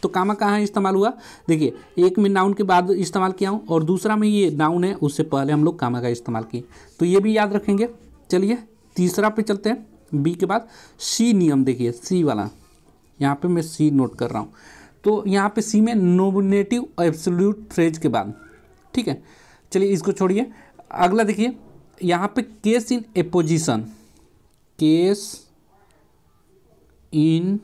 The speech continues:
apposition के रूप में हम लोग कामा का इस्तेमाल करेंगे। case in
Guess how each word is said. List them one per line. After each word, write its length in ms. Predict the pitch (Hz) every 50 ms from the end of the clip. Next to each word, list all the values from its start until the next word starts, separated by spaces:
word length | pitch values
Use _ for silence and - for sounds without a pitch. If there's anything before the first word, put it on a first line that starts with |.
| - - - - - - - - - - - - - - - - - - - - - - - - - - _ _ _ _ _ _ _ _ _ _ _ _ _ _ _ _ _ _ _ _ _ _ _ _ _ - 151
apposition 1000 | 151 151 156 - 170 160 156 139 147 156 151 - - 165 160 160 160 156 156 160
के 100 | 156 151
रूप 200 | 143 139 139 156
में 100 | 151 143
हम 140 | 139 143 143
लोग 260 | 156 202 214 214 - - - - _ _ _ _ _ _ _ _
कामा 260 | - 151 143 151 156 156
का 200 | 156 165 170 - -
इस्तेमाल 380 | 143 131 - 139 127 123 117
करेंगे। 400 | 113 - 127 117 117 117 117 120 - - - 220
case 220 | 214 220 214 214
in 200 | 233 233 233 220